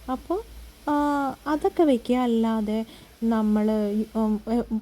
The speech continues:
പോയ എല്ലാ മൂവിയുടെ ടിക്കറ്റ് എടുത്ത് വയ്ക്കുക, ഗിഫ്റ്റ് ബോക്സ് എടുത്ത് വയ്ക്കുക, എല്ലാ സൊവനിയേഴ്സും എടുത്ത് വയ്ക്കുക, ഇതൊന്നും നമുക്ക് ആവശ്യമില്ല. ആ, ഇമോഷണൽ ഹോർഡിങ്ങിനേക്കാളും ഒരു ഇമോഷണൽ കണക്ഷനാണ് ഇവിടെ മീൻ ചെയ്യുന്നത്. അതുപോലെ നമുക്ക് കളക്ഷൻസ് ഉണ്ടാവാൻ പാടില്ല.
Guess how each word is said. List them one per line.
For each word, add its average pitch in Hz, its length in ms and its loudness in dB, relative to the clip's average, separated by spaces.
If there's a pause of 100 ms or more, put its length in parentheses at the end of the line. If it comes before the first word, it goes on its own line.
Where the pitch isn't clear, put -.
പോയ 214 240 4
എല്ലാ 214 360 2
മൂവിയുടെ 214 400 2
ടിക്കറ്റ് 208 380 -2
എടുത്ത് 202 240 -4
വയ്ക്കുക, 196 320 -2
ഗിഫ്റ്റ് 196 320 -2
ബോക്സ് 202 320 -2
എടുത്ത് 196 240 -4
വയ്ക്കുക, 190 280 -2
എല്ലാ 214 220 2
സൊവനിയേഴ്സും 214 680 0
എടുത്ത് 214 240 -2
വയ്ക്കുക, 196 440 -4 (480)
ഇതൊന്നും 311 440 2 (120)
നമുക്ക് 233 320 2
ആവശ്യമില്ല. 196 720 0 (1000)
ആ, 190 300 -2
ഇമോഷണൽ 240 720 0
ഹോർഡിങ്ങിനേക്കാളും 247 1120 2
ഒരു 247 120 -2
ഇമോഷണൽ 226 480 -2 (100)
കണക്ഷനാണ് 220 680 -2
ഇവിടെ 214 240 0 (440)
മീൻ 254 260 6
ചെയ്യുന്നത്. 190 480 0 (340)
അതുപോലെ 339 300 2
നമുക്ക് 311 220 0
കളക്ഷൻസ് 294 920 2
ഉണ്ടാവാൻ 214 520 2
പാടില്ല. 185 680 -6